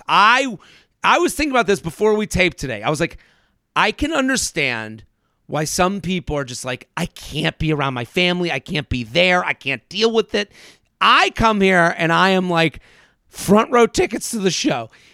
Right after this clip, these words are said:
And, and things do happen here that I go, I'm like, I eat it a lot. Like, I, I, I have a shiver go down my spine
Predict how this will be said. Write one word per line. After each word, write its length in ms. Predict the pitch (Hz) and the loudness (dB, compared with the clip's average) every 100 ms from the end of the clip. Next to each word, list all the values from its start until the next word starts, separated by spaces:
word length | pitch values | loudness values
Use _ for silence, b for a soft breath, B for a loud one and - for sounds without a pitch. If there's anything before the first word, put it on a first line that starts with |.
| b | b
And, 220 | 226 240 - | 2 2 2
and 300 | 262 262 - | 2 2 2
things 400 | 269 403 330 190 | 2 2 -2 0
do 280 | 196 302 247 | 2 4 4
happen 500 | 185 254 254 247 269 | 2 -2 -2 -2 0
here 420 | 165 156 147 165 _ _ _ - | -2 -2 -4 -8 _ _ _ -6
that 180 | 143 202 | 2 2
I 140 | 208 | 2
go, 520 | 175 202 190 180 131 _ _ _ _ _ _ _ - | 4 4 6 4 0 _ _ _ _ _ _ _ -2
I'm 280 | 202 240 233 | 0 2 2
like, 260 | 233 220 - | 2 2 -2
I 340 | - 220 254 269 | 0 2 2 -4
eat 280 | 254 262 254 | 0 2 4
it 280 | 196 147 _ _ _ _ | 2 0 _ _ _ _
a 120 | - 175 | 0 2
lot. 420 | 185 170 104 76 - | 4 2 0 -10 -2
Like, 180 | 185 202 | 0 2
I, 180 | 214 - | 0 0
I, 280 | 196 208 196 | 0 0 -2
I 200 | 180 202 214 208 | 2 2 4 2
have 120 | 196 | 2
a 60 | |
shiver 480 | 196 - 233 233 254 | 0 0 2 2 0
go 160 | 208 220 | 2 4
down 240 | 196 196 | 4 2
my 180 | 190 180 | 2 0
spine 720 | 165 - 156 156 156 165 170 | 0 -2 0 2 0 -2 -6